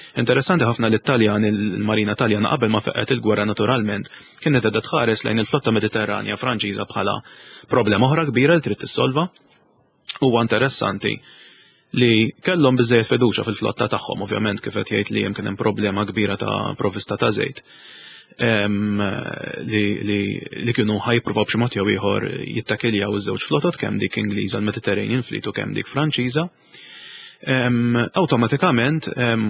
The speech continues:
wara l-attakk ta' Marcel Kebir, nitkellmu fuq flotta li la tista' tagħmel jam-, jagħmlu użu minnha kważi lassi wis anqas l-alleati li għodhom kif attakkawha biex qishom jeħilsu minnha. Em,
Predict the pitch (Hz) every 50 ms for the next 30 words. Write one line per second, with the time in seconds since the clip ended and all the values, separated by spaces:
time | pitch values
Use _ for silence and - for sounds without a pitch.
0 | 104 101 143 165 127 117 117 - 107 - - 104 104 101 98 - 117 117 - 170
1 | 156 110 110 113 123 127 117 117 113 117 - - 107 107 107 120 131 - 107 107
2 | - - 127 127 127 127 - 135 127 113 110 110 107 107 110 110 120 131 113 -
3 | - - - 101 107 107 110 110 104 110 113 104 107 107 107 107 104 107 107 107
4 | 107 117 107 104 107 117 117 - 110 110 135 160 135 117 113 - - - 117 113
5 | - - - 110 104 - 113 113 104 - - - - - _ - 110 101 98 110
6 | 110 98 98 98 104 - 113 104 101 98 98 110 117 - 110 - 95 - - 101
7 | 95 - - 98 101 104 104 104 - - - - - - - - - 98 110 110
8 | - - 110 107 - - 95 101 107 110 101 95 95 92 - - 104 101 95 87
9 | 80 - - - _ - - - - - - - - - - - - - _ _
10 | _ 147 147 143 139 131 131 127 127 127 131 127 127 -